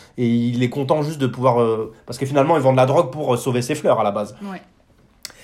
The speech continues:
Speaker 1: Et il est content. Et voilà, je trouve que c'était un film qui était fort. Il y a, il y a des, il y a des scènes qui étaient, qui étaient drôles, quand, et il y a des choses que, que lui peut se permettre, et pas tout le monde. C'est comme ce mat-, ce, cette scène où il est aidé,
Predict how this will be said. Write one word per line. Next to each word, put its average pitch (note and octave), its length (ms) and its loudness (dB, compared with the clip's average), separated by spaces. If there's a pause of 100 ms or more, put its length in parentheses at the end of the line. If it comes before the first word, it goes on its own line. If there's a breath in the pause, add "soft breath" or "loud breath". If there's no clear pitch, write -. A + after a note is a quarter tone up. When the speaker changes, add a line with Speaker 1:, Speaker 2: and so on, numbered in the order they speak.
(160 soft breath)
Speaker 1:
Et D3+ 120 2
il D#3 160 -2
est E3+ 60 0
content. C3 400 -2 (160)
Et B2 360 2
voilà, C#3 300 4
je - 80 -4
trouve G#3 140 -6
que F3+ 80 0
c'était - 180 0
un D#3 80 6
film G#3 160 0
qui D3+ 60 -4
était C3+ 180 0
fort. A#2+ 400 0 (240 soft breath)
Il B2+ 80 -8
y B2 60 2
a, A#2+ 160 4
il A#2+ 60 2
y A#2+ 40 4
a A#2+ 60 4
des, C3+ 200 2
il C3 60 0
y B2+ 60 2
a B2+ 60 2
des C#3 140 2
scènes E3+ 300 2
qui C#3+ 120 -4
étaient, B2 320 -2
qui C3 100 -6
étaient C3 160 -2
drôles, D#3+ 380 4 (480 loud breath)
quand, B2 340 2
et A#2+ 100 -2
il C3+ 60 6
y C#3 40 8
a C3+ 60 8
des C3+ 200 0
choses B3 220 2
que, D#3+ 160 -2
que C3+ 200 -4
lui F#3+ 220 2
peut A#3+ 140 0
se A3 80 -4
permettre, F3+ 580 2 (580 soft breath)
et C3+ 100 -2
pas A#3 160 4
tout A#3 100 -2
le G3 60 2
monde. F3+ 260 0 (200 loud breath)
C'est D3+ 160 -6
comme G3+ 180 6
ce G3+ 160 2
mat-, E3+ 380 2 (120)
ce, D3+ 280 -2
cette D#3 240 -2
scène G3+ 240 4
où D3+ 180 0
il C#3 180 -2
est C#3+ 140 4
aidé, D#3 400 -2